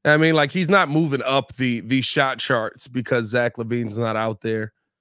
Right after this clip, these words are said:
Speaker 1: Yeah.
Speaker 2: um, which I think is probably the part that irritates me the most, but he balled out. Like, and, and to me, this is what I wanna see in your limited opportunities, in your, in your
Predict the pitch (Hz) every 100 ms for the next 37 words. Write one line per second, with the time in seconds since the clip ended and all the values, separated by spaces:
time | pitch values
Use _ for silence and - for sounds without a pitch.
0 | _ - 123 123 123 120 113 104 120 131
1 | 120 127 110 - 123 113 117 110 123 113
2 | 98 - 117 110 113 117 117 113 113 117
3 | 113 120 110 120 131 120 160 - - 107
4 | 90 _ _ _ _ 135 131 135 131 131
5 | 131 165 170 135 156 - 143 135 127 117
6 | - _ _ _ _ _ - 147 156 147
7 | 147 131 - 117 101 117 127 131 139 156
8 | 151 143 135 135 135 120 110 113 127 120
9 | 123 127 117 - 123 123 123